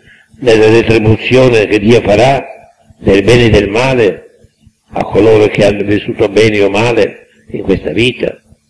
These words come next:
Per cui dobbiamo ribadire oggi davanti a quelli che negano, dubitano, che la resurrezione c'è. Perché se noi con Cristo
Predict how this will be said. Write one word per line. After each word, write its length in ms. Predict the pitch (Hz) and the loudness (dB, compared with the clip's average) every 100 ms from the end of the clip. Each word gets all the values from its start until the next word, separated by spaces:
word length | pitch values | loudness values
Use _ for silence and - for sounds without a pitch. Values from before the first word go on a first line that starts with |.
| _ _ _ _ _ _ _ _ - _ | _ _ _ _ _ _ _ _ -20 _
Per 140 | 135 117 | -8 -2
cui 180 | 127 | 0
dobbiamo 400 | 110 110 123 131 120 | 2 2 2 4 4
ribadire 680 | 123 110 110 131 120 139 - | 4 2 4 4 4 2 2
oggi 440 | 120 117 - 117 | 2 2 0 0
davanti 560 | 107 107 120 117 110 113 | 2 2 2 0 0 0
a 60 | |
quelli 320 | 98 120 113 104 | 2 2 2 2
che 460 | 104 107 - - _ _ _ | 2 2 -2 -14 _ _ _
negano, 600 | - 101 110 110 113 107 | -6 0 2 2 2 2
dubitano, 920 | 98 113 120 113 117 113 120 139 135 - _ _ _ _ _ _ _ | 2 2 2 -2 0 2 0 -2 -6 -16 _ _ _ _ _ _ _
che 420 | - 92 98 101 - | -2 2 4 2 2
la 120 | 87 | 0
resurrezione 840 | 90 90 92 85 - 107 92 87 | 0 -2 -2 0 0 0 0 0
c'è. 400 | 82 95 92 - _ _ _ _ _ _ _ _ _ - _ _ _ - | -2 -2 -2 -4 _ _ _ _ _ _ _ _ _ -20 _ _ _ -2
Perché 520 | 98 98 - 110 107 | 0 0 2 2 4
se 140 | 92 110 | 4 2
noi 280 | 110 120 117 | 2 2 2
con 200 | 123 113 | -2 0
Cristo 760 | 113 113 - - 92 85 - | 0 2 0 0 0 -2 -6